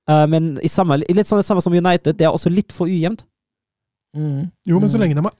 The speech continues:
Speaker 3: én kamp i uka, så har Tottenham prestert bra.
Speaker 1: Ja.
Speaker 2: Ja.
Speaker 1: Ja, det er jeg enig i.
Speaker 3: Det er når
Speaker 2: Du,
Speaker 3: de får
Speaker 2: du, du, du, du har merket det at
Speaker 3: Ja.
Speaker 2: når Conte har fått den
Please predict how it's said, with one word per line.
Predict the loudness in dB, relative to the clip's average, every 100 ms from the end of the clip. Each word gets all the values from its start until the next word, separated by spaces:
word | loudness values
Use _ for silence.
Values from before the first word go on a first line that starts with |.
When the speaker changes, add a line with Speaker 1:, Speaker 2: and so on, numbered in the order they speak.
| -4
Speaker 3:
én | -2
kamp | -4 -4
i | -4
uka, | -4 -8
så | -8
har |
Tottenham | -8 -8 -6 -8
prestert | -6 -6
bra. | -6 -8 -4
Speaker 1:
Ja. | -4 -4 -6 -10
Speaker 2:
Ja. | -4 0
Speaker 1:
Ja, | 2
det | 2
er |
jeg | 0
enig | -2
i. |
Speaker 3:
Det | -4
er | -4
når | 0
Speaker 2:
Du, |
Speaker 3:
de | 2
får |
Speaker 2:
du, | 2 2
du, | 0
du, | 0 -2
du | 0
har | 0
merket | 0 -4 -4 -4
det | -2 -2
at | -2
Speaker 3:
Ja. | -2
Speaker 2:
når | -4 -4
Conte | -4 -4 -6 -4
har | -4
fått | -6 -8
den | -4 -2 -2